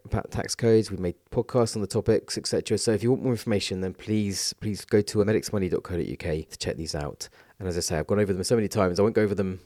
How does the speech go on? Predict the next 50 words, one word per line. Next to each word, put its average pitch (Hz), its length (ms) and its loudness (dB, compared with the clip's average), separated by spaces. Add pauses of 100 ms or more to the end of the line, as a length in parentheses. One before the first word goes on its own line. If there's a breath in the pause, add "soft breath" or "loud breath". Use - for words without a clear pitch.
again 92 300 -4
today, 82 440 -4 (140)
but - 240 -4 (160)
please 92 220 -10
do 82 100 -6
check - 200 -6
that 78 120 -4
out. 76 180 -6
Overpay 147 460 6
in 117 80 4
national 117 260 0
insurance, - 480 4
that's 98 220 0
also 147 340 4
something 95 340 0
that 78 120 -4
healthcare 98 380 -2
professionals 85 640 -4
are 82 300 -4 (100)
more 92 220 -2
prone 95 380 0
to - 120 -8
do, 110 300 2 (200)
in 107 120 -2
particular - 480 2
because - 320 -12
doctors 90 480 -2
will 90 120 -2
locum 147 540 -2
and 92 180 -6
work 90 220 -2
for 95 320 0
multiple 98 420 -6
different - 340 -8
trusts. - 460 0 (600 loud breath)
Again, 104 320 2 (160)
if 113 100 -2
you 131 60 2
want 151 160 4
to - 40 -6
find 143 200 6
out 107 120 4
more 147 220 8
about 95 240 8
national 90 220 -2
insurance, - 580 2
we 98 160 -2
have 104 160 0
a 107 60 4
lot 117 260 6